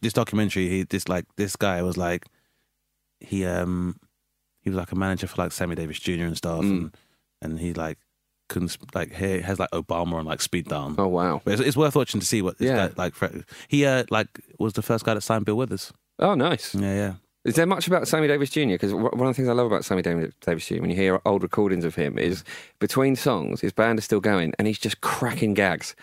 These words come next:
Speaker 1: Yeah,
Speaker 2: And they're
Speaker 1: yeah.
Speaker 2: proper gags as well. They're
Speaker 1: That,
Speaker 2: gags a
Speaker 1: that's how it's
Speaker 2: stand-up
Speaker 1: done.
Speaker 2: would be proud
Speaker 1: Oh,
Speaker 2: of.
Speaker 1: of course, yeah, wh-, which he was as well, yeah.
Speaker 2: Yeah.
Speaker 1: So, and, uh, but yeah, he just, he had, they'd done a benefit concert. So, you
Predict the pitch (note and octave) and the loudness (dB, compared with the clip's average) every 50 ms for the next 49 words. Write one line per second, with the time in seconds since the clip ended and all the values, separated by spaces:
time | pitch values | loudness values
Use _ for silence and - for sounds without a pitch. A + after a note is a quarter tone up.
0 | - - A#2 A#2 A2 A2 A2+ A#2 A2+ G#2+ - - D#3+ D3+ C3+ - - B2+ A#2 - | -4 -2 0 2 4 4 4 4 2 0 0 2 2 2 2 4 2 2 2 4
1 | A#2+ G#2+ F2+ E2+ E2 - - G#2 F#2 G2+ G#2 G2 F#2 F#2+ F#2 - B2 A#2+ A2+ G#2 | 4 2 2 2 0 -2 -2 0 2 4 4 4 4 4 4 4 4 4 4 2
2 | G#2+ G#2+ - A2 A#2 A#2 A2+ G#2+ G2 F2 C#2+ D#2 F2+ E2+ G2 F2+ - - G#2 F#2+ | 0 0 2 4 4 4 4 4 4 2 2 2 2 2 0 0 2 2 4 4
3 | F#2 - E3+ - - - F3+ D3+ B2 E3 F#3 C3+ B2 - - A#2 A2 - A#2 A2+ | 6 6 4 4 4 4 2 2 2 2 2 2 2 0 0 -2 0 0 0 2
4 | A#2+ A2+ G#2+ G#2+ A#2+ D3+ E3 C#3 B2+ D#3 - - B2 A#2 G2 - G#2+ G2+ - G#2+ | 2 2 2 0 2 2 2 2 4 4 4 4 4 4 4 2 0 -2 0 0
5 | A2+ A2+ G#2 A#2 A2 A2 A2 G#2+ - - - - - - - A#2+ C3 C#3 A#2 A#2+ | 0 2 2 2 4 2 2 0 -2 -6 -18 -20 -14 -4 0 2 4 4 4 2
6 | C3 B2 B2 B2 - - - - - G2+ A2+ A#2+ A#2 A#2 - - G#2 A2 A2 G2 | 2 0 0 -2 -4 -6 -10 -12 -8 -4 0 0 0 0 0 0 0 0 0 0
7 | - G#2+ G#2+ G#2+ G2 - - G#2+ G#2+ G2+ F2 A2 A2+ G#2+ G#2 - - - - G#2 | 0 0 0 0 0 -2 -2 0 0 0 0 0 -2 -2 -2 -4 -4 -4 -4 -4
8 | F#2+ - - F2+ F2+ - - - - - G2 F#2+ F#2 F#2 | -2 -2 -2 -4 -4 -4 -8 -8 -4 -2 -2 0 0 -2